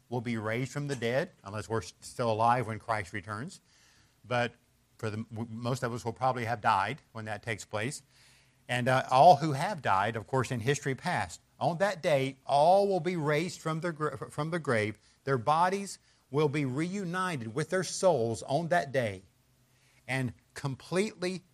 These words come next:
transformed and glorified for all eternity. We will all be conformed to the likeness of Christ's glory on that day. All Christians,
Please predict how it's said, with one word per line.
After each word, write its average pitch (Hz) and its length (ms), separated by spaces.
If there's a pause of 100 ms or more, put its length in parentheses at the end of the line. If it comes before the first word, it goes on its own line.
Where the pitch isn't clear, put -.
(120)
transformed 175 1080
and 127 180
glorified 117 800
for 127 140
all 123 260
eternity. 104 580 (1700)
We 156 140
will 147 300
all 165 440
be 139 160
conformed 147 800
to 135 100
the 120 120
likeness 139 600
of 131 120
Christ's 110 540 (180)
glory 113 480 (600)
on 117 180
that 113 240
day. 92 240 (1120)
All 139 200
Christians, - 720